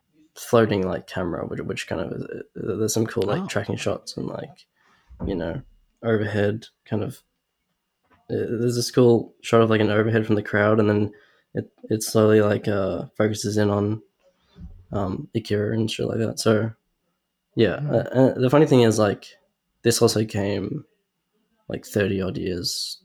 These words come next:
Speaker 1: before Ran, and it, it's, like, the camera work is more,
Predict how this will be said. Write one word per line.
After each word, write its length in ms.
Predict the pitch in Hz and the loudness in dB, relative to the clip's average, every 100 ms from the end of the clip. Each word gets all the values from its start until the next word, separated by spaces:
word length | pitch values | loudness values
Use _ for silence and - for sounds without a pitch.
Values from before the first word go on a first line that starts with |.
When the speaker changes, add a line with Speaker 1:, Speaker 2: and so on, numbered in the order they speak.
| _ | _
Speaker 1:
before 680 | 117 - 98 98 98 92 - _ _ _ _ - | -12 -6 -4 -2 -2 -6 -10 _ _ _ _ -6
Ran, 460 | 85 80 85 - - _ - | -4 -4 -6 -10 -16 _ -12
and 260 | 85 87 | -8 -6
it, 100 | 92 - | -8 -8
it's, 600 | - - - - - - _ _ _ _ _ - | -10 -6 -6 -6 -8 -14 _ _ _ _ _ -6
like, 200 | 101 - - _ _ | -6 -6 -16 _ _
the 80 | 127 | -2
camera 280 | 117 110 | 2 4
work 260 | 101 92 - | 2 -2 -6
is 260 | 104 82 - | -8 -8 -8
more, 460 | 90 82 82 131 | -6 -6 -6 -10